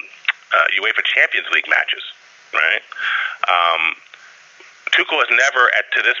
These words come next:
point, has not put himself in a position where he wasn't able to put out what he thought was his best eleven across the most important games. And see, that's what Kalifi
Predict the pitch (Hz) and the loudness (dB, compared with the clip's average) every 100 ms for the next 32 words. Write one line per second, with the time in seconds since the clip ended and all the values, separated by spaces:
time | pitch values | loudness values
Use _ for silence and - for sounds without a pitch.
0 | - 101 95 95 113 - 117 110 113 104 | 0 2 2 2 0 0 -2 0 -2 0
1 | 95 - 85 78 101 - 78 71 - - | -2 -2 -2 0 0 0 -2 -4 -10 -8
2 | - - 92 95 107 101 98 95 92 - | -6 0 0 2 -2 0 0 0 -2 -4
3 | - 95 90 87 85 95 - 90 82 85 | -2 2 2 2 0 -2 0 0 0 0
4 | 90 78 90 87 87 82 85 78 71 - | 0 0 0 0 -2 2 2 2 -4 -6
5 | - 85 98 82 - 82 82 - 76 - | -4 -2 2 0 0 -2 -2 -2 -2 -2
6 | 78 76 82 76 - - 113 156 - 120 | 0 -2 0 0 0 0 2 2 0 0
7 | 104 - 95 107 - 95 82 | 0 0 0 -2 0 0 -2